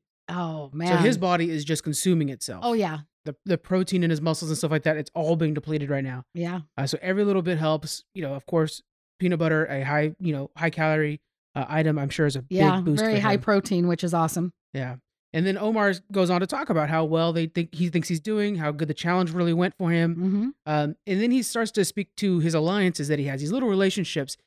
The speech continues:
Speaker 2: It's keeping him at the center of conversations.
Speaker 1: Right.
Speaker 2: And what I do like, what we're seeing is he's not necessarily wielding this information all the time. He'll drop it here that he got from this person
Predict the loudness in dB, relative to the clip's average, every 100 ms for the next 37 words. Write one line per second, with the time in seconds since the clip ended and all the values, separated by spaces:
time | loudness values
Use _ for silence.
0 | _ -8 -8 -4 -2 0 0 2 2 0
1 | -2 0 2 2 0 0 -2 -2 -2 -2
2 | 2 2 2 -2 0 0 -4 _ _ -6
3 | 0 2 2 0 -4 _ _ -2 2 2
4 | 2 -2 0 0 0 -2 0 0 0 0
5 | 2 2 2 0 2 0 -2 -2 2 2
6 | 0 -2 0 2 2 2 2 0 0 2
7 | 2 0 -2 0 0 -2 -4 0 0 0
8 | -4 _ 0 0 -2 -2 0 2 0 0
9 | 2 2 0 0 -2 0 -2 -2 -4 -4